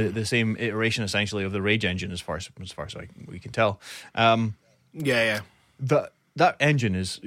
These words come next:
Speaker 2: handles a hell of a lot, like, a hell of a lot.
Speaker 1: It does. It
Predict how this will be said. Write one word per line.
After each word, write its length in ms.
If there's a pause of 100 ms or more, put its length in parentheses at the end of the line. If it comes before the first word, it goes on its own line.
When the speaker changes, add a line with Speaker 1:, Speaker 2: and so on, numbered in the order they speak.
Speaker 2:
handles 500
a 60 (140)
hell 320
of 80
a 60
lot, 500
like, 160
a 80
hell 360
of 80
a 60
lot. 220 (400)
Speaker 1:
It 160
does. 400 (220)
It 220